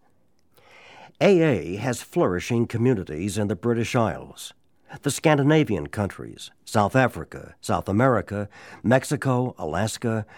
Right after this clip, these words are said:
Australia, and Hawaii. All told,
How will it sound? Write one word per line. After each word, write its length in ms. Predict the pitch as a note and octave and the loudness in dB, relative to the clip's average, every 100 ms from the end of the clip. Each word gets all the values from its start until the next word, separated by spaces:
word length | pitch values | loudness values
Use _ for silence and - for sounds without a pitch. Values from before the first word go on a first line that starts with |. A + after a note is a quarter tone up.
| - - | -20 -8
Australia, 680 | E2 D#2+ - B2+ C3+ B2 B2+ | -6 -4 -4 0 2 2 0
and 180 | - G#2+ | -2 -6
Hawaii. 680 | F2+ A#2 B2 C2+ B1+ A#1+ _ _ _ _ _ _ _ - | -4 0 0 -2 -10 -20 _ _ _ _ _ _ _ -2
All 240 | A2 C#3+ | 2 2
told, 400 | A2+ C#3 E2 C2 | 2 2 0 -4